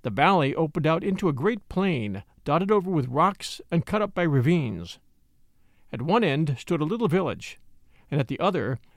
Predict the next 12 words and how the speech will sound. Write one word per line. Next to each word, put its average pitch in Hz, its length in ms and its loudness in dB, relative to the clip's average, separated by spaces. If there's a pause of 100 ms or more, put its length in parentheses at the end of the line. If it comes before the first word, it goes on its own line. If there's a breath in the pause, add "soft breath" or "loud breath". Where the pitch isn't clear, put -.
(160)
the - 80 -2
thick - 260 -2
jungle 160 400 2
came 160 280 0
down 175 220 2
in 175 120 0
a 123 80 -4
sweep 208 400 -6
to 156 100 -2
the 151 80 2
grazing 160 600 2
grounds, 101 580 -4